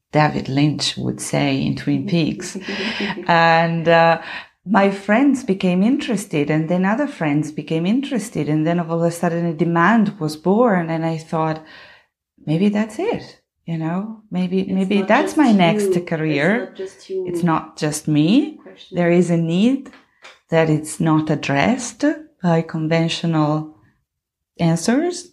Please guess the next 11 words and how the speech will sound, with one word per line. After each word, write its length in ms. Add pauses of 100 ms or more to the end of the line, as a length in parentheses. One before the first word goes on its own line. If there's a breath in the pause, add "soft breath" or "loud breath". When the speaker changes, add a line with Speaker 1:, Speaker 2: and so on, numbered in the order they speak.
Speaker 2:
Mm-hmm. 220 (200)
Speaker 1:
and 340
professionals. 1040 (960 loud breath)
And, 720
uh, 380
and 180
maybe 320
that's 500
my 520 (320)
next 480
career. 600